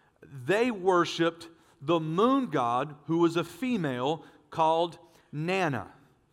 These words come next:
Nana. And that's who they would worship. They would worship the moon god Nana. They, they loved her. They worshipped her. Um, they believed that she controlled the heavens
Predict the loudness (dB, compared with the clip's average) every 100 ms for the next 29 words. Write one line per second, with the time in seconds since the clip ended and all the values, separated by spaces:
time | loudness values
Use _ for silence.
0 | _ _ _ _ _ -12 -4 -2 -4 -6
1 | -16 _ _ _ -6 -4 -2 0 2 2
2 | 2 0 0 -4 -14 _ -12 -8 -4 -2
3 | -2 -4 -4 0 0 0 -2 -2 -2 -4
4 | -8 -6 -6 -6 -8 -12 -4 -2 2 4
5 | 2 0 -2 2 2 0 -10 -20 -20 _
6 | 2 4 4 4 2 0 -4 -2 -2 0
7 | -2 -10 -20 -20 _ _ _ _ -20 -6
8 | -2 0 -2 -10 -20 -20 -2 4 6 6
9 | 4 2 0 0 -4 -4 -4 -4 -6 -2
10 | 2 4 4 2 -2 0 2 2 2 -2
11 | -4 -10